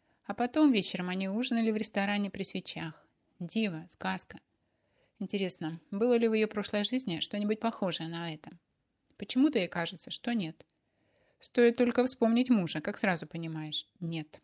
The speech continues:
С ним такого быть просто не могло. Она с удовольствием выбралась на улицу и на следующий день, ловя умирающее предзимнее солнце,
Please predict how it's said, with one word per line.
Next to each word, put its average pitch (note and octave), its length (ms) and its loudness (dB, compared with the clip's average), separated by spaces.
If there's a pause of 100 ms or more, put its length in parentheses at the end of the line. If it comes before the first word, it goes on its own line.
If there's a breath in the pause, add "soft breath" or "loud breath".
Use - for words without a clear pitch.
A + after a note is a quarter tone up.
(560)
С - 160 -16
ним F3 180 -4
такого A#3+ 380 0
быть E3 260 -6
просто F3+ 380 -8
не D#3+ 100 -8
могло. D#3 360 -12 (1120)
Она C#4+ 160 4
с - 80 -2
удовольствием A#3+ 680 2
выбралась G3+ 380 -2
на F#3 140 -4
улицу A#3+ 340 0
и F3 40 -2
на E3+ 120 -4
следующий B3 520 0
день, G3+ 300 -2 (440)
ловя A3 420 0
умирающее G3 720 0
предзимнее E3+ 600 -6
солнце, A3+ 540 -4